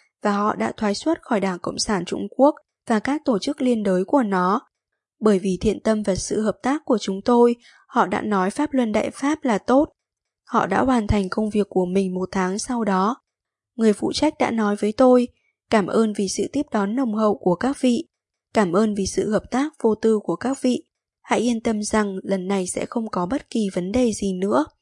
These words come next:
Con trai tôi đã trả tiền cho người công nhân đó sau khi công việc hoàn tất. Chúng tôi đã làm điều đúng đắn với tâm thái bình hòa. Ngày hôm sau, chồng tôi đã nói với tôi rằng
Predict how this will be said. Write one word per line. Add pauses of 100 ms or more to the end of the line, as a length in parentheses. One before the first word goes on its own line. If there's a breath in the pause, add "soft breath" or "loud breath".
(540)
Con
trai
tôi
đã
trả
tiền
cho
người
công
nhân
đó
sau
khi
công
việc
hoàn
tất. (680)
Chúng
tôi
đã
làm
điều
đúng
đắn
với
tâm
thái
bình
hòa. (680)
Ngày
hôm
sau, (260)
chồng
tôi
đã
nói
với
tôi
rằng